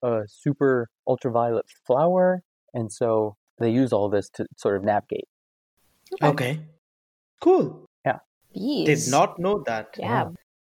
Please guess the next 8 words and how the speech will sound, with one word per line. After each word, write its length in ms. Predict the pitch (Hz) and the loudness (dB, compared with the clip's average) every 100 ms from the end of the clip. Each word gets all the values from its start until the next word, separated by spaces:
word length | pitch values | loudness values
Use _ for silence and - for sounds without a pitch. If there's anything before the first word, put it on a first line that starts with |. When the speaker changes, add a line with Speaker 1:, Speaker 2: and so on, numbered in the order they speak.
| _ _ _ _ _ - | _ _ _ _ _ -2
Speaker 3:
And 200 | 156 156 | -2 2
all 240 | 185 208 | 2 2
bees, 440 | 160 160 123 - - - | 0 -4 -4 -8 -20 -8
like, 400 | 131 113 - - | -4 -4 -10 -8
irrespective 720 | 143 143 147 - 151 - 143 139 | -4 -2 -2 -4 -6 -4 -4 -2
of 220 | 123 - | -6 -4
their 140 | 131 123 | -4 -4
type, 320 | 123 123 | -6 -10